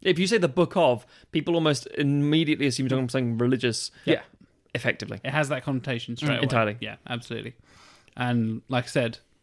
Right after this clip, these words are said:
Speaker 1: I got in a couple of years before Book of Eli, so
Speaker 2: Yeah.
Speaker 1: it's fine.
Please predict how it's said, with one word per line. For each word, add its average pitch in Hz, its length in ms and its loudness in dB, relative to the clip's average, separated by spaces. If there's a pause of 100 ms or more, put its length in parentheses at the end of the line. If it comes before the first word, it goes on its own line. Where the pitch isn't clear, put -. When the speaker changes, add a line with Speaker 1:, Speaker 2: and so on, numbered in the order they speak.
(760)
Speaker 1:
I 123 40 -2
got 120 200 0
in 113 340 0
a - 40 -20
couple - 180 -6
of 123 60 -2
years 117 140 -4
before 110 580 -8
Book 117 160 -8
of 123 60 -4
Eli, - 240 -6 (120)
so 123 240 -12 (200)
Speaker 2:
Yeah. 120 380 4
Speaker 1:
it's - 160 -10
fine. 113 260 -10